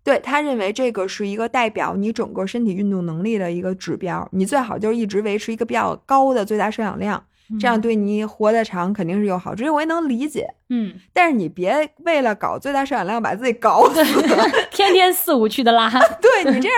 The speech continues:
Speaker 1: 肯定是不行。然后另外一个你知道吗？短期之内提高最大摄氧量，比如说你接下来有一些比赛，
Speaker 2: 嗯。
Speaker 1: 你想在那天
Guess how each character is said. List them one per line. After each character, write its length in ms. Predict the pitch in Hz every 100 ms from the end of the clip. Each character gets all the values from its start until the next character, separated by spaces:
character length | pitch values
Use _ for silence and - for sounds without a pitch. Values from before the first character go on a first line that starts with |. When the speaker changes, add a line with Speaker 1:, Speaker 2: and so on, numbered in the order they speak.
| 466
Speaker 1:
肯 100 | 269
定 160 | 208 208
是 80 |
不 80 | 202
行。 240 | 196 165 - _ - 196
然 120 | - 330
后 60 |
另 140 | 403 381
外 160 | 349
一 60 | 277
个 80 | 302
你 120 | 214
知 120 | -
道 120 | 208
吗？ 260 | 196 170 160 _ _ -
短 320 | 226 - 190
期 300 | - 277 277
之 160 | 214 180
内 340 | 170 131 - _ _
提 120 | -
高 160 | 226 247
最 80 | 240
大 60 |
摄 60 | 214
氧 100 | 226
量， 160 | 190 190
比 100 | 131
如 160 | 147
说 180 | 220 277
你 140 | 240
接 180 | - 208
下 80 | 214
来 140 | 175
有 140 | 190 -
一 40 |
些 120 | -
比 180 | 214 -
赛， 340 | - 262 208 _ _ 240
Speaker 2:
嗯。 100 | 220 - _ _ -
Speaker 1:
你 140 | 254
想 260 | 349 - -
在 200 | 269 285
那 180 | 311 220
天 460 | - 349 370 359